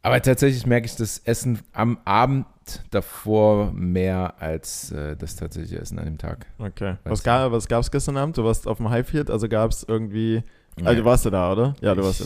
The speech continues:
Speaker 2: da.
Speaker 1: ich war, wir waren auf dem Highfield. <clears throat> Ähm,
Speaker 2: Ihr, sorry.
Speaker 1: ja, aber ich, äh, hab meine Frau erfolgreich überreden können, dass wir dann irgendwann nach Hause müssen, weil ich noch was Ordentliches essen muss. Und dann haben wir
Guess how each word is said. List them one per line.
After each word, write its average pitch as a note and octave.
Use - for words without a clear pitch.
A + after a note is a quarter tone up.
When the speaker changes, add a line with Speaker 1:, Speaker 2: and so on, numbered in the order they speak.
Speaker 2:
da. -
Speaker 1:
ich F#2+
war, G#2+
wir A#2+
waren B2+
auf A2+
dem A#2
Highfield. B2+
<clears throat> -
Ähm, G2
Speaker 2:
Ihr, A2
sorry. F2
Speaker 1:
ja, G#2
aber F#2+
ich, -
äh, F2+
hab F#2+
meine F#2
Frau F#2+
erfolgreich F#2+
überreden F#2
können, F#2
dass F2+
wir F#2
dann E2+
irgendwann F2+
nach E2+
Hause G#2+
müssen, F2+
weil D#2+
ich -
noch F#2
was E2+
Ordentliches F2+
essen E2
muss. -
Und D#2
dann D#2
haben E2
wir E2+